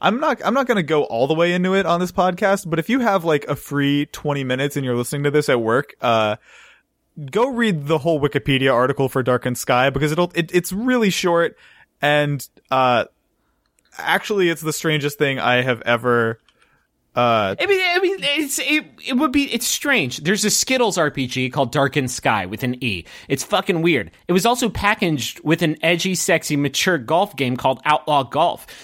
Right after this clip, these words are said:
Speaker 2: This was one package that you could buy in two thousand three.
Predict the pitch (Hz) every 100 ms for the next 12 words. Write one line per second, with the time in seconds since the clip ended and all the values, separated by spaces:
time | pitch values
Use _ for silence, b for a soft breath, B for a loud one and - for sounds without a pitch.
0 | B 208 269 208 160 190 202 185 208 143
1 | 165 147 139 147 170 180 143 - 175 175
2 | 143 127 - 220 143